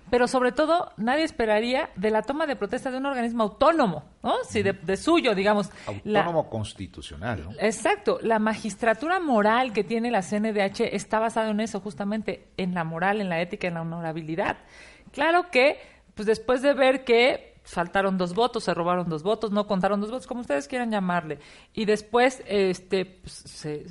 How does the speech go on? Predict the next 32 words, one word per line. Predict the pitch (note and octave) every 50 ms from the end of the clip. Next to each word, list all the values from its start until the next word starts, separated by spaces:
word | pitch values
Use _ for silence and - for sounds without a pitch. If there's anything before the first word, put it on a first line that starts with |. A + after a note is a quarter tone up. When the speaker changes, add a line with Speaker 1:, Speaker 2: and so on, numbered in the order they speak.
| - _ _ -
Speaker 1:
digamos, | - - - - E3 -
se, | - E3 - - - _ _
eh, | - - F#3 - _ _ _ _ _ _ _ _ _ _ _ _ _ _ _ _ - -
es | F3+ -
público | - - - C4 D4 B3 C#4 C#4 - F3+ D#3+
que | - F#3+
sucede, | - F#3+ F3 - G#3 F#3+ F#3+ G#3+ -
o |
sea, | - - G3
no | F#3 G3
es | G3+ -
que | - G#3 F#3+
se | - G#3
haya | F#3+ G3+ G#3 G3+
quedado | G3 F3 F3+ F#3 F#3+ G3
en | F#3 F#3+
un | G3 G3 G3 F3
anecdotario, | E3+ F3 E3+ E3 D#3 D#3+ D3+ - - G3+ A#3 C#4 A3
sino | - F#3+ F3
además | E3+ F3+ G3 G3+ - - - - - - -
es | G3 G3 -
público | - - B3 C#4 C4+ D4 - - G#3+ G#3+
que | - E3+
sucede, | - - E3+ - - F#3+ F#3 F3 G3 A3+ - - - - - - - _
eh, | - F#3 F#3 F3+ F3+ F3+ F3 - - - _ -
y | G#3 G#3 F#3+ E3+
llegamos | F3+ F#3+ F#3 F#3 G3 G#3 A3+ B3 B3 -
a | A3+ G#3
una | G#3+ G#3+ A3+ G#3+
toma | G#3+ G#3 A3 A#3
de | A#3
protesta, | A3+ G3 F#3 - G3+ G3 G3+ - A3 A3 - -